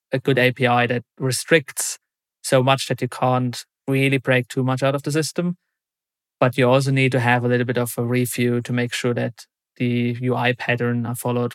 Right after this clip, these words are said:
properly. So that led us to making reviews, um, which on I O S and went through Apple reviews can be sometimes a little bit frustrating,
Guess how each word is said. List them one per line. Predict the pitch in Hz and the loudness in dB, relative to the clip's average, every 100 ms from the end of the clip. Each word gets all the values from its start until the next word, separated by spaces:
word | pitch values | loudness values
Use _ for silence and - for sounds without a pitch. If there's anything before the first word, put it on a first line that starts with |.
| - | -6
properly. | - - 120 117 127 _ _ _ _ _ _ | -6 -2 -2 -2 -4 _ _ _ _ _ _
So | - 127 | -2 2
that | 131 | 4
led | 139 143 | 4 4
us | 135 127 | 4 2
to | - 127 123 120 117 _ - | 0 2 2 0 -4 _ -2
making | 139 131 131 | 0 0 2
reviews, | 131 147 120 120 143 - - | 2 2 0 0 0 -4 -8
um, | - 127 123 143 | -4 -2 -2 -4
which | 135 127 123 - - _ _ _ _ _ | -2 -2 -2 -8 -10 _ _ _ _ _
on | 131 | -2
I | 123 127 127 | 2 4 4
O | |
S | 127 127 - | 2 0 -4
and | 127 | -2
went | 127 127 | 0 -2
through | - 127 | -2 -2
Apple | 127 135 | 0 0
reviews | 127 127 - 123 | 0 0 -2 -6
can | - 127 | -4 -2
be | 123 | -2
sometimes | 127 127 127 123 | -2 -2 -2 -4
a | 127 | -2
little | 120 | -4
bit | - | -4
frustrating, | - 127 - 123 131 156 165 | -4 -4 0 0 2 2 -2